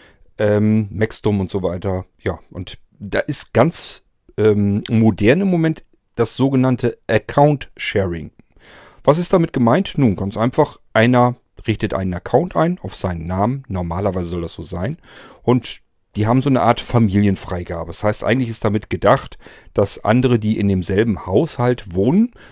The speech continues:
dass die dann eben auch mit auf diesem Account eben gucken können. Weil sich die Streaming-Anbieter sagen, das können wir eh nicht verhindern, können wir eh nicht kontrollieren. Wenn einer nun im Haushalt, äh, einen Film gucken will und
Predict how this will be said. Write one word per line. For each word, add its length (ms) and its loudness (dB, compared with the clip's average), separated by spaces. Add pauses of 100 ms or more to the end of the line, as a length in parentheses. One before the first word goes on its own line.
(100)
dass 160 -2
die 80 -12
dann 160 4
eben 180 0 (100)
auch 280 4
mit 220 0
auf 160 0
diesem 360 0
Account 440 -6
eben 160 -6
gucken 300 -8
können. 280 -12 (140)
Weil 200 0
sich 300 -10 (320)
die 100 -4
Streaming-Anbieter 880 2
sagen, 360 0
das 180 -10
können 180 -2
wir 160 -2
eh 220 -2
nicht 220 -8
verhindern, 440 -6
können 180 -2
wir 60 -2
eh 100 2
nicht 120 0
kontrollieren. 600 0 (380)
Wenn 180 -2
einer 260 4
nun 260 2
im 420 -2 (200)
Haushalt, 600 2 (840)
äh, 340 -2
einen 260 -6
Film 260 2
gucken 340 0
will 220 8 (360)
und 400 -2